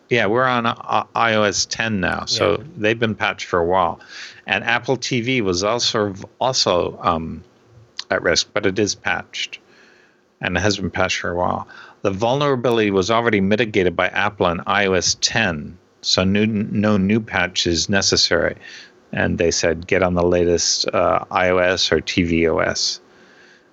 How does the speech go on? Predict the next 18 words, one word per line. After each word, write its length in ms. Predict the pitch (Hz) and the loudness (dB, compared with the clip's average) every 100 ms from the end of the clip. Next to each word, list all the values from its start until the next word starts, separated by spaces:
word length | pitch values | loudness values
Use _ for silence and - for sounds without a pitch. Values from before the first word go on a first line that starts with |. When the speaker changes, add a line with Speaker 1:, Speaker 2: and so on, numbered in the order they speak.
| - | -6
Speaker 1:
And 240 | 95 80 | -4 0
they 80 | 76 | 0
say, 340 | - 80 78 - | 0 0 -2 -2
"If 140 | 87 - | -4 0
you 140 | 82 | 0
are 80 | 95 | 0
concerned 540 | 104 117 - 76 73 | 0 0 2 0 0
that 160 | 69 78 | 0 0
your 140 | 82 | 0
device 500 | 80 82 76 69 - | 0 2 2 0 0
may 120 | 73 71 | 0 2
not 240 | 80 - | 0 0
be 100 | 101 | -2
patched, 540 | 101 80 76 - - | -2 -4 -4 -4 -2
we 120 | 80 76 | 0 0
recommend 680 | 80 87 104 104 110 104 101 | 0 0 0 2 2 2 0
disabling 580 | 90 - 127 123 117 | 0 2 0 0 0
Bluetooth 480 | 107 117 113 82 82 | 2 0 0 -2 -2